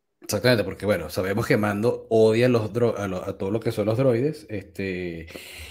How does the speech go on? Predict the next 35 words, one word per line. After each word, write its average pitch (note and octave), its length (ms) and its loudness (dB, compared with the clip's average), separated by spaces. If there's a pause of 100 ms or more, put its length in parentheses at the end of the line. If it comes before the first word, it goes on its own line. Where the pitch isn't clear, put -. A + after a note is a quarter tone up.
(220)
y A#2 320 4
nada, F#2 220 -2
pero G2+ 180 2
él, F#2 300 -4
pero F2+ 160 -4
él F2+ 100 -4
dice G2 240 0
que B2 100 4
ese B2+ 180 4
droide B2+ 260 8
es C3+ 60 2
su D#3 100 2
amigo. G2+ 460 0
<laughs> - 600 -20
Hasta - 200 -4
lo G2 140 -2
llega F#2 240 0
a - 40 6
decir G2 260 -2
ahí, F#2+ 200 -2
¿no? G#2 120 -6
Que F2+ 100 -6
es F2 60 -8
su G#2+ 80 -2
amigo. C#3+ 320 0 (480)
Y B2 100 4
nada, G2 160 2
está, A2 140 -2
está, G2+ 920 0
quiere B2 220 6
re-, C#3+ 240 2
quiere B2 300 4
hacer B2+ 280 4
revivir A2 640 0
a, F#2+ 420 -2